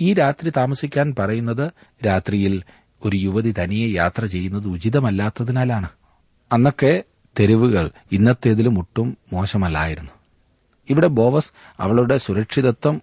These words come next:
ഉറപ്പാക്കുകയാണ്. പതിനാലാം വാക്യം, അങ്ങനെ അവൾ രാവിലെ വരെ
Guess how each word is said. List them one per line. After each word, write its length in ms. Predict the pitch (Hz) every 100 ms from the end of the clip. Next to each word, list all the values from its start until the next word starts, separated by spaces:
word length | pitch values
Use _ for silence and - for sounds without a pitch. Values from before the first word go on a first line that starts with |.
| -
ഉറപ്പാക്കുകയാണ്. 880 | 101 107 131 113 - 123 107 87 76 - _ _ _ _ _ _ _ _ _ -
പതിനാലാം 280 | 147 135 87
വാക്യം, 320 | 73 76 110
അങ്ങനെ 400 | 117 113 123 113
അവൾ 220 | 104 104
രാവിലെ 440 | 101 85 85 95 98
വരെ 280 | 82 85